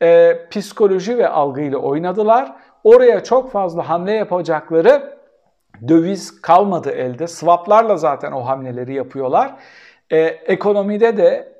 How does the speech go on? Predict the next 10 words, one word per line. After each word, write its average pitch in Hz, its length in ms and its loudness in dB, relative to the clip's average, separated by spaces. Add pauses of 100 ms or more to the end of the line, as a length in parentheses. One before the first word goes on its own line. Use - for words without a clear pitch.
(100)
siyasi 170 580 0
hamleler 160 460 -4
yapılıp 143 520 -8
demokratikleşme, 143 1000 -8
şeffaflaşma 143 840 -8
gibi 147 180 -10
hamleler 147 460 -6
yapılmadığına 143 680 -6
göre 180 420 0 (480)
düşüşün 285 640 -8